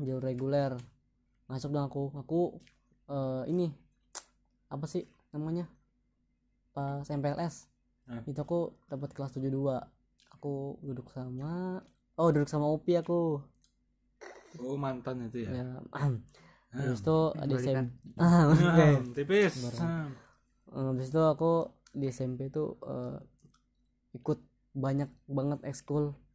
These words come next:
Speaker 1: plus organisasi. Jadi aku ikut, eh, organisasi osis, G G, Paskas, Bultang, supporter. Nah, di osis ini aku di kelas tujuh tuh aku jadi wakil ketua osis.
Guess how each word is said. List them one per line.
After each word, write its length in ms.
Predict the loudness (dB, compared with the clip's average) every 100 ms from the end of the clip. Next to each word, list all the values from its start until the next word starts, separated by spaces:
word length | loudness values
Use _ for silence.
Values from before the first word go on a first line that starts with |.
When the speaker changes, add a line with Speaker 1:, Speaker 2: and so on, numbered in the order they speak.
| -4
Speaker 1:
plus 320 | -2 -2 -4
organisasi. 640 | -2 0 0 -2 -6 -6 -12 _ _ _ _ _ _ _ _ _ -10
Jadi 140 | -6 -4
aku 240 | -2 -4
ikut, 360 | -2 -2 -2 -4 _ _ -18 -16 -6
eh, 420 | -4 -2 -2 -2
organisasi 580 | -2 -2 -4 -4 -4 -2
osis, 720 | -4 -4 -2 -2 -2 -6 -16 _ _ _ -4
G 240 | 0 2
G, 120 | 2 2 2 0 -4 -10 _ -20 -8
Paskas, 720 | -6 -6 -6 -4 -4 -6 -4
Bultang, 560 | -2 -2 -2 -2 -2 -6
supporter. 480 | -6 -6 -6 -8 -6 -8 -12 _ _ _ -14
Nah, 180 | -12 -14 _ _ -20 _ _ _ _
di 160 | -6 -2
osis 240 | -2 -2 0
ini 220 | 0 0
aku 400 | 0 2 2 -2 -10 _ _ -12
di 100 | -10
kelas 240 | -8 -6
tujuh 240 | -6 -4
tuh 80 | -4
aku 160 | -2 0
jadi 240 | 0 0
wakil 240 | -2 -6 -8
ketua 320 | -6 -4 -4
osis. 560 | -2 -2 0 -2 -10